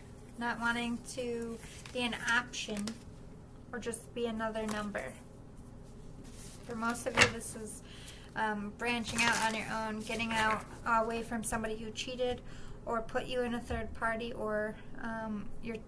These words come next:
you're going towards somebody with a stronger bond. Queen of Strands in reverse. To me, this is like Queen of Wands.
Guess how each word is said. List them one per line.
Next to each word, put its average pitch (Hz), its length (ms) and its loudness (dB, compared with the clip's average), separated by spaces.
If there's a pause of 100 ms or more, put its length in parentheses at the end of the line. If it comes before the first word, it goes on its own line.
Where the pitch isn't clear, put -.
(120)
you're 226 160 -2
going 233 300 2
towards 226 340 0
somebody 220 340 0
with 208 160 0
a 208 40 0
stronger 214 520 6 (100)
bond. 202 540 0 (3250)
Queen 254 500 0 (160)
of 214 200 2
Strands 240 680 2
in 214 360 0
reverse. - 1040 -2 (4000)
To - 100 -6
me, 262 140 2
this 240 180 -2
is 233 80 -6
like 220 220 -2
Queen 240 280 -2
of 226 220 -2
Wands. 214 720 2